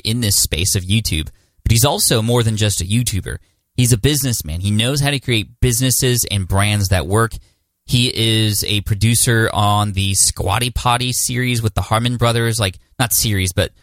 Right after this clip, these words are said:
you know that commercial with the pooping unicorn? Like, Derral was involved with that.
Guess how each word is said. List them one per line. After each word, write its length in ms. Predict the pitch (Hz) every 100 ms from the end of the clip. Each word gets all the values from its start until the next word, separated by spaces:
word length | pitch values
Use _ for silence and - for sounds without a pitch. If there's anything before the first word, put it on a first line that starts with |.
| _ - _
you 80 | 165
know 60 |
that 120 | 170 131
commercial 420 | 139 127 - 131
with 140 | 117
the 80 | -
pooping 360 | - 120 98 98
unicorn? 500 | 110 110 117 113 107
Like, 240 | 101 - - _ _ _
Derral 320 | 110 127 147 123
was 160 | 107
involved 400 | 101 98 98 98
with 120 | 92
that. 320 | - 67 -